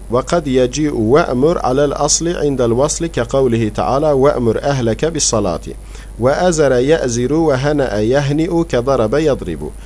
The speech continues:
والأمر منها إيزر. İzir aslında olması lazım.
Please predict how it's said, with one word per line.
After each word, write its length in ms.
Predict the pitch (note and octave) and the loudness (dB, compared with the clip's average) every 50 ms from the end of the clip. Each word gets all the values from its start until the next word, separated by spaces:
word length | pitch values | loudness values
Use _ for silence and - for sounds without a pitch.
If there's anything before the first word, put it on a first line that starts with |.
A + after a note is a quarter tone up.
| - - - - | -18 -16 -8 0
والأمر 460 | A#2+ C#3+ E3 D#3+ - - E3+ E3 D#3 C#3+ | 2 4 4 4 2 0 0 2 2 2
منها 520 | C#3 C3+ D3+ F3 F#3 E3+ E3+ F#3+ F#3+ F3+ - | 2 2 2 2 2 4 4 2 2 2 0
إيزر. 580 | - E3 D3+ C3 A2+ G2 G#2+ F#2 E2 - - - - - - - - - - - - - - - | 0 0 2 2 2 2 0 0 -2 -4 -10 -16 -16 -18 -18 -16 -16 -16 -16 -16 -16 -14 -6 0
İzir 440 | E3 F3+ F3+ D3+ C3 D3+ F3+ F#3 - | 2 2 4 4 4 4 4 4 4
aslında 240 | A#2+ A#2 - A#2 G#2+ | 0 0 0 0 0
olması 420 | G2+ G2 F#2 F2+ E2+ E2+ - - | 0 0 0 -2 -4 -4 -6 -8
lazım. 300 | E2 D2+ C2+ B1+ - - | -8 -8 -8 -10 -12 -14